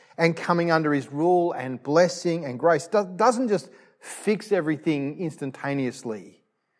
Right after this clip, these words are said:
God's grace, in most cases, doesn't just circumvent things like normal cause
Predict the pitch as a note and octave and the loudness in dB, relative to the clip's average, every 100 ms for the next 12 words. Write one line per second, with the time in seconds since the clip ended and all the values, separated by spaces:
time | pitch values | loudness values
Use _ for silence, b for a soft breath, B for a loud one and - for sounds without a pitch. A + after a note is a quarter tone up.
0 | _ _ _ _ _ C#3 G#3+ A3+ D3 C#3 | _ _ _ _ _ 6 8 8 4 6
1 | G3 G#3 D#3 D#3+ - E3 D#3+ D#3+ F3 E3+ | 8 10 8 4 0 2 4 6 6 4
2 | - G3+ G3 F#3+ C3 - E3 F#3 E3 E3 | 4 6 4 0 0 0 0 0 0 0
3 | - - - F#3 G3+ F3 D3+ D3+ D3 - | -4 -4 2 2 2 0 2 2 0 -4
4 | D#3 C#3 B2+ D3 C#3 C3+ D3+ D3+ D#3+ C#3+ | -4 -2 2 4 4 2 -2 -2 0 -2
5 | - D#3+ D#3+ D#3 C#3+ C3 | -2 2 6 6 4 -2